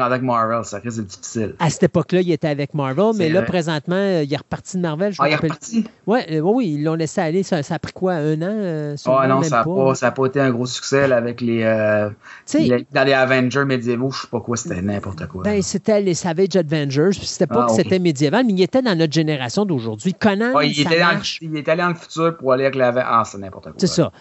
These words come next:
Speaker 2: Tu sais, Conan, là, si tu veux que ça marche, tu laisses ça à l'époque des barbares.
Speaker 1: C'est fantastique. C'est, euh,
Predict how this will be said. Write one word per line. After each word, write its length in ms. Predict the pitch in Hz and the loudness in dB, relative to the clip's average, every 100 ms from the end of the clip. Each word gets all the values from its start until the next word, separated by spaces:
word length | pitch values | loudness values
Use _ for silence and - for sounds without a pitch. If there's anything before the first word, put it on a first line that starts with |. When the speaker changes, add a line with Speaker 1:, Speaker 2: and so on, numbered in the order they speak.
| - _ | -20 _
Speaker 2:
Tu 100 | - | 0
sais, 180 | 294 - - | 0 -2 0
Conan, 400 | 262 208 208 285 285 | 2 4 2 2 2
là, 260 | 277 285 277 | 2 2 -2
si 160 | - | -8
tu 140 | - 185 | -6 -2
veux 80 | 220 | 0
que 40 | |
ça 160 | - 180 | 2 0
marche, 340 | 180 202 - | 2 -2 -4
tu 160 | - - | -6 -4
laisses 200 | 156 156 | -2 -2
ça 360 | - 196 196 185 | 0 2 2 0
à 100 | 139 | -2
l'époque 520 | 143 135 - 165 160 - - | -2 -2 0 2 2 -2 -6
des 140 | 135 131 | -2 0
barbares. 640 | 123 127 139 147 156 165 | -2 0 2 2 -2 -8
Speaker 1:
C'est 80 | - | -4
fantastique. 640 | 151 170 170 165 - 175 170 | 0 2 2 0 -2 -2 -2
C'est, 80 | 139 | -10
euh, 140 | 131 | -14